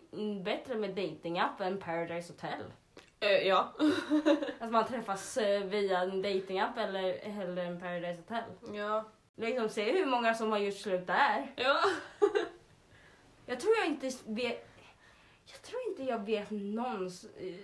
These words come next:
Speaker 1: kanske typ två stycken som har varit ihop efter typ, eh, Paradise Hotel och Ex on the Beach.
Speaker 2: Men Anna och Christian är väl fortfarande tillsammans?
Speaker 1: Ja, de är, de är gifta till och med.
Speaker 2: Ja. Man kan skilja sig idag.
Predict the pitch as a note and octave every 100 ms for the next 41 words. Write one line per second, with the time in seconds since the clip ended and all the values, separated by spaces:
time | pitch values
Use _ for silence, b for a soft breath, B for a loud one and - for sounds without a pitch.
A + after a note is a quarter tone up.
0 | - - E4+ E4+ - E4 - C#4+ - -
1 | C4 C#4+ C#4+ - D4 - - G#3 G3 F#3+
2 | B B B - C4 A#3+ A#3 A#3 G#3 G#3
3 | A#3 A#3 G#3+ - F#3+ - F#3 F#3+ - -
4 | G3+ F#3+ - - - G3+ F#3+ F#3+ F#3+ G3+
5 | F3 F3 F3 - F#3+ - F3 E3 D#3 -
6 | - - - G3+ G3+ - A3 G#3+ G#3+ G#3
7 | - E4 - D#4+ C#4+ C#4 C4+ - G3 -
8 | - - - - - _ _ _ _ _
9 | _ _ _ - C4+ A#4+ A#3+ E3+ F#3 F3
10 | - - G#3 A#3 C4+ A3 D3+ - B3 A#3
11 | C#3+ A2 A#3+ C4 C4+ C4+ _ _ _ _
12 | _ _ _ _ - D3+ D#3 F#3 A3 E3+
13 | D#3+ G3 F#3+ E3 D#3 F2+ E3+